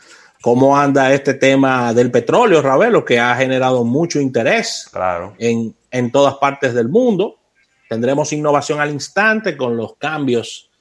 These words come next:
Speaker 1: tanto en la tecnología como cambios en la humanidad y sus innovaciones. Y a Erika Valenzuela va a estar hablándonos de publicidad, tanto local como internacional.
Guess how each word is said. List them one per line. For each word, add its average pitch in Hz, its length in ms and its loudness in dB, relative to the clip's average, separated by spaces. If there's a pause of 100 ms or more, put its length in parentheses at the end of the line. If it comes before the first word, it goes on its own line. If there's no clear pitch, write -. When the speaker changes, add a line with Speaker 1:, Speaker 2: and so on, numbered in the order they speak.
(280)
Speaker 1:
tanto 135 280 -2
en 143 60 2
la 139 160 2
tecnología 131 760 -2
como 113 320 -6
cambios 135 540 -6
en 120 140 -8
la 113 100 -4
humanidad 113 600 -4
y 135 80 -8
sus - 340 -12
innovaciones. 175 1000 -6 (400)
Y 196 260 -2
a 147 180 0
Erika 170 380 0
Valenzuela 147 960 0 (300)
va 117 100 -2
a 127 60 -2
estar 127 260 -2
hablándonos 123 580 -4
de 135 120 4
publicidad, 120 840 -4 (340)
tanto 139 380 2
local 123 480 0
como 120 460 0
internacional. 107 1040 -6